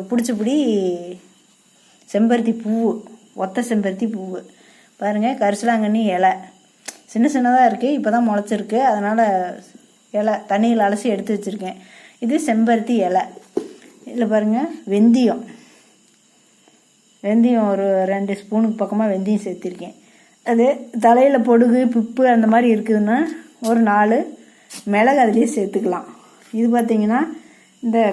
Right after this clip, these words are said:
கருவாளம் பட்டை, அது ஏதோ ஒரு பட்டை சொல்லுவாங்க, கருவாளம் பட்டைன்னு ப்ளூ கலரா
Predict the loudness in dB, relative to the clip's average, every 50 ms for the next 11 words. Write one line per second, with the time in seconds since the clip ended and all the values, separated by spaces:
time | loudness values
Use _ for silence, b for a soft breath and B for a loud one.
0 | 0 2 2 4 4 4 4 4 4 2 2 0 0 0 -2 -2 -2 -8 -20 _
1 | _ -8 -6 -4 -2 -2 0 2 2 2 2 0 0 -2 -4 -2 -2 -4 -4 -2
2 | -2 -4 -4 -2 -4 -4 -4 -6 -8 -8 -6 -4 -2 -2 0 0 -2 -2 -4 -4
3 | -4 -2 -2 0 0 2 2 4 4 2 2 2 2 2 2 4 4 4